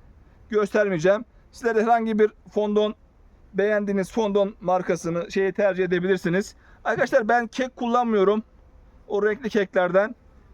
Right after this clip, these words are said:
E, yeri geldiği zaman fondon kullanıyorum, koyuyorum. Bir tane de fondon üzerine kapatacağım arkadaşlar.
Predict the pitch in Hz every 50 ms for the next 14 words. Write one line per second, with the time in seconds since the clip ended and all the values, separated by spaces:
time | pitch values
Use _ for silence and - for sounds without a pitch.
0 | - - - - - - - 160 156 160 156 156 156 160 165 165 156 - - -
1 | - _ - - - - _ - - - - - - - - - - - - 175
2 | 185 214 226 240 220 233 233 233 220 233 233 214 214 214 202 208 220 226 214 -
3 | - 208 214 214 208 214 208 196 165 131 - - 202 214 220 220 214 202 185 180
4 | 190 190 - 220 220 220 208 196 185 185 202 226 233 - - _ _ _ _ _
5 | _ _ _ _ _ - - - - 247 - 247 247 226 220 214 - - - -
6 | - 226 220 214 214 208 214 233 - - 202 208 208 214 208 - 220 220 247 240
7 | 226 226 214 214 214 196 190 185 180 - 175 180 180 175 - 226 226 220